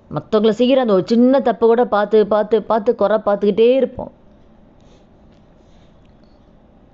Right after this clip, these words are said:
அதுதான் வேதம் சொல்லுது, ஊக்கமான அன்பு இருக்கா நம்ம ஆராய்ஞ்சு பார்க்கணும். உண்மையா நேசிக்கிறோமா? உண்மையா நம்ம, நம்ம ஒரு நேசிச்சோம்னா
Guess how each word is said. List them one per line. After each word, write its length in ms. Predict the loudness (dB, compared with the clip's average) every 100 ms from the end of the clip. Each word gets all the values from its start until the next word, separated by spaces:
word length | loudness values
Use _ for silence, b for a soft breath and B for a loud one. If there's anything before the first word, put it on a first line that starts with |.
| _ _
அதுதான் 440 | -6 -2 -2 -2
வேதம் 280 | 0 0 0 -2
சொல்லுது, 340 | -4 -4 -8 -16 -20 -20 _ _ b -2
ஊக்கமான 640 | 0 2 0 0 0 0
அன்பு 280 | 0 0 0
இருக்கா 260 | 0 -4 -8
நம்ம 280 | -8 -6
ஆராய்ஞ்சு 260 | -4 -6 -6
பார்க்கணும். 340 | -10 -12 -16 -20 _ -20 -20 -20 _ _ _ _ -20 -20 -20 -20 -20 _ _ _
உண்மையா 520 | -2 2 4 4 2
நேசிக்கிறோமா? 800 | 0 0 -2 -2 -2 -2 -4 -6 -10 -18 -20 _ _ _ -20 _ _ b b -6
உண்மையா 480 | 0 2 2 2
நம்ம, 240 | 0 -2 -4
நம்ம 200 | -2 -2
ஒரு 200 | 0 2
நேசிச்சோம்னா 800 | 2 0 -4 -4 -4 -4 -6